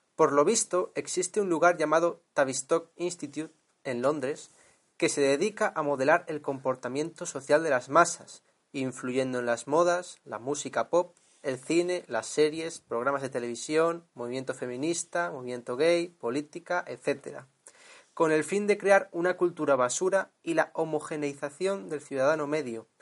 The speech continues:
potenciando los bajos instintos y los disvalores de la socialdemocracia, con la aplicación de técnicas de psiquiatría y psicología social. Esto existe y podemos ver sus resultados.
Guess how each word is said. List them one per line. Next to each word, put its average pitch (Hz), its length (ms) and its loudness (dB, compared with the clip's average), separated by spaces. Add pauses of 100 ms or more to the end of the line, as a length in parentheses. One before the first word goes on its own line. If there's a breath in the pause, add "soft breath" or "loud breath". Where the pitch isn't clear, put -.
(280)
potenciando 156 720 2
los 156 160 2
bajos 180 360 0
instintos 180 800 -2
y 151 120 -6
los 135 180 0
disvalores 151 640 -2
de 139 80 -8
la 131 100 0
socialdemocracia, 131 1040 -2 (420)
con 160 240 2
la 156 80 8
aplicación 156 880 0
de 151 100 0
técnicas 160 600 -2
de 127 100 -8
psiquiatría 180 760 -4 (260)
y 147 100 -4
psicología 131 500 0
social. 117 460 -4 (760)
Esto 196 380 2
existe 185 680 -2
y 151 120 -6
podemos 147 420 0
ver 156 160 0
sus 156 180 -6
resultados. 123 880 -2